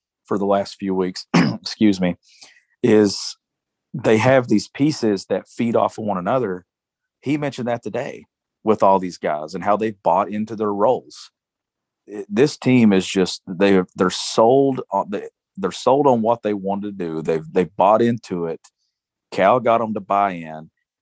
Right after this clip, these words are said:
and you've got everybody doing its thing. Like I, I texted you today, like, Sahvir Wheeler needs eighty-eight assists to break the single season record of Tyler Ulis.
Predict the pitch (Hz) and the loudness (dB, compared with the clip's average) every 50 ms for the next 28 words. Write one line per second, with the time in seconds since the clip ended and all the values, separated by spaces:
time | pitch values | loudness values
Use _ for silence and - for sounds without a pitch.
0 | _ _ 98 90 90 120 147 - 156 131 117 117 123 131 123 117 117 117 107 92 | _ _ -12 -8 -6 -6 -2 -2 0 2 2 2 2 2 2 2 0 0 0 0
1 | 104 107 110 107 104 - - - 117 117 101 85 90 - 104 107 - 107 110 - | -2 -2 -2 -2 -4 -6 -6 -6 -4 -2 0 -2 0 0 -2 -2 -2 -4 -4 0
2 | 127 120 117 - - 110 110 107 98 90 92 101 117 110 92 85 - - - 104 | -2 -2 -2 -4 -6 -6 -6 -6 -2 -2 -2 0 0 0 -2 -2 -4 -4 -2 -2
3 | 107 120 120 113 104 95 101 113 113 104 92 90 92 90 87 - - 92 95 101 | -2 0 -2 -6 -6 -6 -6 -6 -6 -6 -6 -6 -8 -10 -12 -8 -4 -2 0 0
4 | 110 104 101 101 104 104 92 - - - 101 98 95 - - - - 90 85 95 | 2 2 4 4 2 2 0 -4 -4 -2 0 0 0 -2 -6 -12 -14 -6 0 0
5 | 92 90 87 - 92 - - - 98 95 92 87 - - - 98 95 87 92 85 | 0 0 0 -4 -12 -16 -10 -6 -6 -4 -4 -4 -4 -4 -2 -2 -2 -2 -2 -2
6 | 80 82 92 110 - 82 78 80 - - 92 87 87 82 78 80 90 98 - - | 2 2 2 2 0 -4 -4 -4 -2 0 2 2 2 2 -2 -4 -8 -8 -8 -10
7 | - - | -14 -20